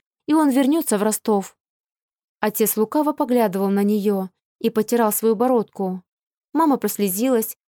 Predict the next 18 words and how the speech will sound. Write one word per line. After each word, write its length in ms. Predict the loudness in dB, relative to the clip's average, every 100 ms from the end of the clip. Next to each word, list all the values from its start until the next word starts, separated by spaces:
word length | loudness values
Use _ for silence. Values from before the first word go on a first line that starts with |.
| _
особенно 480 | -4 0 2 2 0
когда 300 | 0 -2 0
Маша 340 | 2 0 0 -2
подробно 460 | -2 -2 0 0
рассказала 560 | 0 -2 -2 0 0 0
о 60 |
своей 340 | -2 -2 0 2
неудачной 560 | 2 0 0 -2 -2
попытке 480 | -4 -4 -2 -4 -4
спасти 380 | -8 -8 -8 -6
дельфина 680 | -4 -6 -4 -4 -4 -6 -12 _ _ _ -6
и 140 | 0
о 140 | 2 2
том, 320 | 0 2 0
что 240 | 0 0
в 80 | 0
итоге 340 | 0 -2 0
Дима 460 | 0 2 2 2 0